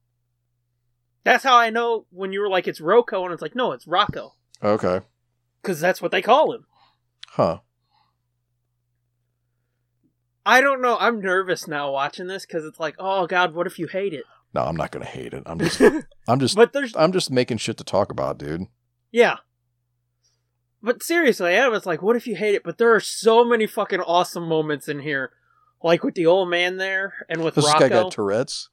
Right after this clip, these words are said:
Speaker 1: Uh, yeah, kind of.
Speaker 2: <laughs>
Speaker 1: And his Tourette's are, "Fuck ass!" That comes into play later. It's funny.
Speaker 2: This guy, that guy is somebody. Who is that?
Speaker 1: Who, the old guy?
Speaker 2: Yeah,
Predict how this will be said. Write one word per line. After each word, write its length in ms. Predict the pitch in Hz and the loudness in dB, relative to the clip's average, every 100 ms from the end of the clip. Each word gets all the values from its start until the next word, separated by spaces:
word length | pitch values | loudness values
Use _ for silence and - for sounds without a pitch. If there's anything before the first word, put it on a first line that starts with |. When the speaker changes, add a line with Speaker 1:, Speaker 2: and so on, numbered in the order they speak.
| _ _ _ | _ _ _
Speaker 1:
Uh, 80 | 185 170 - - | -18 -16 -16 -6
yeah, 320 | 185 214 160 | 2 4 2
kind 240 | - 180 320 | -2 -2 0
of. 680 | 320 330 349 359 359 - 330 | 2 4 4 4 2 2 0
Speaker 2:
<laughs> 40 | 311 - 359 - - - - - - - | -2 -2 -8 -8 -10 -10 -6 -6 -6 -4
Speaker 1:
And 140 | 277 302 | -2 2
his 220 | 220 - | 2 0
Tourette's 360 | - 202 220 | 0 2 2
are, 140 | 202 170 - - - - | 0 -4 -8 -20 -20 -4
"Fuck 420 | - 466 - - - _ _ _ _ _ _ _ - | 4 4 4 -8 -14 _ _ _ _ _ _ _ 4
ass!" 600 | 339 294 - - - - _ _ _ _ _ _ _ _ _ _ - | 8 8 6 -4 -18 -20 _ _ _ _ _ _ _ _ _ _ -10
That 120 | 196 | -8
comes 220 | 262 233 | -6 -6
into 160 | 208 165 | -6 -10
play 280 | - 180 160 | -8 -4 -4
later. 340 | 143 139 127 | -4 -10 -10
It's 140 | 120 - | -14 -14
funny. 300 | 139 127 123 _ _ _ _ _ _ _ _ _ _ _ _ _ _ _ _ _ _ - _ - | -12 -12 -18 _ _ _ _ _ _ _ _ _ _ _ _ _ _ _ _ _ _ -20 _ -4
Speaker 2:
This 160 | 139 | -2
guy, 180 | - 95 | 0 0
that 180 | - 170 | 2 0
guy 160 | 143 180 | 0 0
is 120 | - | 0
somebody. 460 | - 131 95 73 82 | -2 -2 -4 -6 -8
Who 180 | 151 | -4
is 160 | 175 - | -4 -4
that? 260 | - - - _ _ _ _ - | -8 -12 -14 _ _ _ _ -2
Speaker 1:
Who, 140 | 196 | 0
the 120 | 165 | 4
old 160 | 165 185 | 2 2
guy? 280 | 254 269 269 _ | 0 -2 -6 _
Speaker 2:
Yeah, 300 | 185 185 101 | -2 0 0